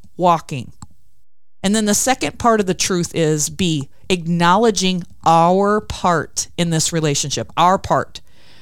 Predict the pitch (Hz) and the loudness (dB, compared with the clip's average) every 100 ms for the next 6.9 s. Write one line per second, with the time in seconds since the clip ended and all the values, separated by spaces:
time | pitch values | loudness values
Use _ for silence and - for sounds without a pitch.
0 | - - 190 240 226 175 208 175 143 - | -8 2 4 4 2 4 2 2 -2 -4
1 | - - - - 180 185 - 180 208 214 | -12 -18 -18 -2 0 2 0 -2 2 2
2 | 185 185 180 170 190 190 135 - - - | 2 2 2 2 0 -2 -6 -10 -18 -18
3 | - - - - 190 170 196 285 - 254 | -18 -20 -18 -2 0 2 4 4 2 2
4 | 233 196 180 180 - 165 160 - 202 185 | 2 2 0 0 0 0 0 0 0 0
5 | - - 170 165 151 180 190 - 120 - | 0 -2 0 0 4 4 4 0 -4 -4
6 | 170 160 160 143 156 165 202 139 - | -2 0 -2 0 2 2 2 0 -4